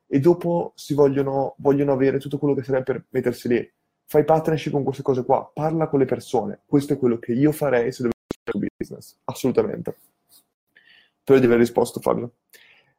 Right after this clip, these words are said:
Ehm, Enrico Caruso mi dice: "Ciao Luca", ciao a te Enrico.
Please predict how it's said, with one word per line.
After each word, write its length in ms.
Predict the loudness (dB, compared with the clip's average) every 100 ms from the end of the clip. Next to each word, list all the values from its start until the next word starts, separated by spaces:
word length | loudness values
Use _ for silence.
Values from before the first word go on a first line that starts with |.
| -2
Ehm, 920 | 4 6 6 4 0 -2 -4 -6 -8 -10
Enrico 560 | 2 4 4 2 2 0
Caruso 500 | 2 2 2 2 0
mi 140 | 0
dice: 160 | -2 -2
"Ciao 140 | 0
Luca", 340 | 0 0 -4 -6
ciao 160 | -4 0
a 20 |
te 120 | 2
Enrico. 480 | 2 0 0 -4